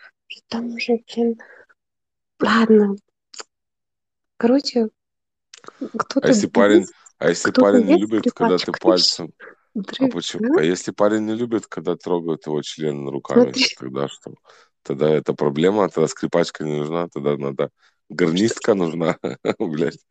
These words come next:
Speaker 1: Что, что?
Speaker 2: Если, если твоему парню не нравится,
Speaker 1: Мгм.
Speaker 2: когда ты руками его член трогаешь.
Speaker 1: Ну, это странно. Да, ну, такого никогда не было.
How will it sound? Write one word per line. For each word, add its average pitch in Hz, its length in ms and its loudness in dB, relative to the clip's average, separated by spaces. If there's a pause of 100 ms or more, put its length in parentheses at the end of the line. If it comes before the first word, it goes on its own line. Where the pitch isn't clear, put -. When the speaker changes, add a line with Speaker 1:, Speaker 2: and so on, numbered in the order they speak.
(520)
Speaker 1:
Что, - 240 -2
что? 262 340 -2 (1400)
Speaker 2:
Если, 78 360 0 (180)
если 76 300 -4
твоему 69 360 0
парню 104 520 0 (520)
не 71 100 -4
нравится, 87 340 2
Speaker 1:
Мгм. 87 80 0
Speaker 2:
когда 78 220 2
ты - 140 -4
руками 90 400 0
его 78 160 2
член 80 340 -4
трогаешь. 65 560 -8 (1800)
Speaker 1:
Ну, 226 160 4
это 226 160 0
странно. 226 800 4 (380)
Да, 233 200 2 (240)
ну, 233 220 -4 (100)
такого 233 360 2
никогда 233 320 2
не 220 180 0
было. 214 320 -6